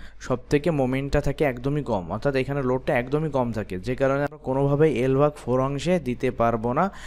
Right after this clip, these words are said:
আমাদের ল্যাপিংটা দিতে হবে এল ভাগ টু অংশে। অর্থাৎ এই যে মিডল স্প্যান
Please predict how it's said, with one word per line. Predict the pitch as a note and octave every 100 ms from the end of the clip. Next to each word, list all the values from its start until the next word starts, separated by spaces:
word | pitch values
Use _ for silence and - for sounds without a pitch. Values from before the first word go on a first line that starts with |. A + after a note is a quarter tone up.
| -
আমাদের | - A#2+ B2+
ল্যাপিংটা | A#2+ A#2 B2 C3 C3+
দিতে | C3+ B2+ B2+ C3
হবে | C3 C#3+ C#3 F#3+ -
এল | A2 B2+ C3+
ভাগ | A2+ C3 F3 - -
টু | C3+
অংশে। | B2 A2+ G#2+
অর্থাৎ | A#2 C#3
এই | - D#3 F3+
যে | F3
মিডল | F3 C#3+ C#3 D3+ C#3
স্প্যান | - C3 D3+